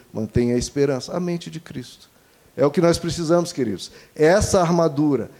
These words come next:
essa mentalidade de Cristo para vir a experiência de vida que vier, nós termos a coragem, nós termos a alegria, nós termos a sabedoria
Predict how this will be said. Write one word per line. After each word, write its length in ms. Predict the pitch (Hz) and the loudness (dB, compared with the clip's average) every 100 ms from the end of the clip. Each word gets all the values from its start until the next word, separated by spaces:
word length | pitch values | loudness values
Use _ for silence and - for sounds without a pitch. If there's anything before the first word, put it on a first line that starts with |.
| - | -6
essa 460 | 147 165 202 - 185 | 2 4 4 2 0
mentalidade 840 | 180 175 165 160 160 147 156 147 | 2 2 2 2 2 2 2 0
de 100 | 143 | -6
Cristo 520 | 139 143 147 147 160 143 - _ | -6 -2 -2 -4 -12 -14 -18 _
para 420 | 143 139 135 113 - - | 0 2 2 -2 -8 -16
vir 480 | 107 190 220 - - - | -6 -2 0 -2 -12 -10
a 200 | 151 143 - - _ - | -6 -6 -8 -20 _ -18
experiência 580 | 147 170 143 160 196 190 | -2 2 4 4 2 2
de 120 | 165 | 0
vida 280 | 147 170 175 | 0 -2 -2
que 120 | 180 | -6
vier, 400 | 165 151 135 139 - - _ | -6 -6 -4 -8 -14 -20 _
nós 380 | - 139 156 156 | -2 2 2 0
termos 680 | - 151 170 160 143 143 107 | -6 0 0 0 -4 -6 -4
a 120 | 135 | -6
coragem, 720 | 139 143 127 104 110 82 73 80 _ _ _ _ - | -6 -10 -10 -8 -8 -10 -14 -20 _ _ _ _ -4
nós 260 | 135 151 | -2 -2
termos 560 | - 160 180 165 143 117 | -2 2 4 2 -4 -4
a 200 | 143 143 | -4 -4
alegria, 540 | 139 135 113 120 117 | -6 -8 -8 -8 -6
nós 220 | 104 123 - | -6 -6 -4
termos 300 | 165 147 143 | -4 -2 -4
a 80 | |
sabedoria 1200 | 135 - 185 190 180 170 175 175 151 160 156 135 | -4 -4 0 2 2 2 2 0 -2 -4 -8 -8